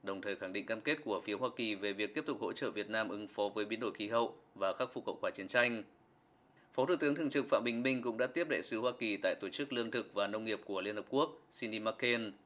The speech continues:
Phó Thủ tướng Thường trực Phạm Bình Minh cảm ơn những nỗ lực không mệt mỏi của cố thượng nghị sĩ McCain lúc sinh thời, cũng như nhiều thế hệ lãnh đạo hai bên đã đưa hai nước vượt qua khỏi sự nghi kỵ để cùng gác lại quá khứ và hướng tới một tương lai tốt đẹp hơn,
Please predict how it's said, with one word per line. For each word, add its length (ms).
Phó 140
Thủ 100
tướng 200
Thường 160
trực 180
Phạm 200
Bình 180
Minh 240
cảm 200
ơn 140
những 160
nỗ 120
lực 180
không 140
mệt 120
mỏi 260
của 380
cố 180
thượng 200
nghị 120
sĩ 180
McCain 400
lúc 140
sinh 160
thời, 360
cũng 200
như 120
nhiều 280
thế 120
hệ 120
lãnh 180
đạo 220
hai 120
bên 260
đã 140
đưa 140
hai 140
nước 260
vượt 200
qua 140
khỏi 220
sự 140
nghi 160
kỵ 260
để 100
cùng 220
gác 160
lại 140
quá 120
khứ 360
và 140
hướng 220
tới 140
một 100
tương 180
lai 100
tốt 140
đẹp 180
hơn, 300